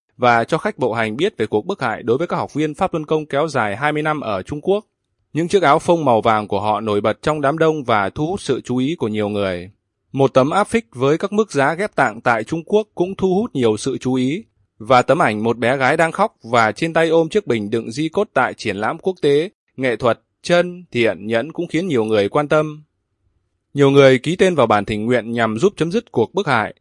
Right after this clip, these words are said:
trong đó có cả các thành viên của phong trào Chúng tôi viết bằng chữ Kirin, do một tổ chức thanh niên của Đảng Xã hội Chủ nghĩa tại Bulgaria, một tổ chức kế nhiệm của Đảng Cộng sản trước đây tổ chức. Sau khi biết được sự thật,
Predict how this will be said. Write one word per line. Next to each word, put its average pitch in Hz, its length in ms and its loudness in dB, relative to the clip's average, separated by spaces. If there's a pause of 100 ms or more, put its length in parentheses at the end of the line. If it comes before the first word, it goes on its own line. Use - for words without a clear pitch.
(220)
trong 151 200 0
đó 135 220 4
có 180 160 0
cả 101 240 0
các 180 120 -4
thành 107 200 -6
viên 156 240 -4
của 107 100 -6
phong 156 220 -2
trào 98 420 0 (300)
Chúng 160 140 -4
tôi 170 220 4
viết 190 200 0
bằng 110 260 0
chữ 156 260 -4
Kirin, 156 500 -2 (240)
do 123 160 2
một 123 160 -2
tổ 110 120 0
chức - 220 -2
thanh 160 200 -4
niên 165 220 -2
của 110 120 -2
Đảng 98 240 -2
Xã 175 140 -2
hội 135 260 2
Chủ 107 120 -6
nghĩa 117 260 -4
tại 120 200 0
Bulgaria, 156 600 -2 (300)
một 139 120 0
tổ 165 140 0
chức 214 240 -2
kế 151 160 0
nhiệm 147 220 -2
của 113 100 -4
Đảng 101 200 -2
Cộng 117 200 -2
sản 98 280 -4
trước 190 180 -2
đây 165 180 0
tổ - 160 -4
chức. 202 220 -4 (560)
Sau - 180 2
khi 185 100 -2
biết 196 200 0
được 120 200 2
sự 123 160 0
thật, 113 200 2